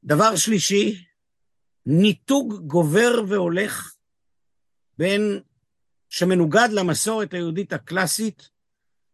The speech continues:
בין ההלכה לבין המוסר. אין יותר מוסר, יש רק הלכה. אני תמיד הייתי אומר את זה לשי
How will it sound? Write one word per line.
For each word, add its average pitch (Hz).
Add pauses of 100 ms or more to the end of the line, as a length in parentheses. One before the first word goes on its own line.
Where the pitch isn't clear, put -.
(180)
בין 190
ההלכה 175
לבין 165
המוסר. 143 (880)
אין 247
יותר 208
מוסר, 175 (560)
יש 120
רק 165
הלכה. 143 (1040)
אני 151
תמיד 190
הייתי 208
אומר 190
את 190
זה 185
לשי 170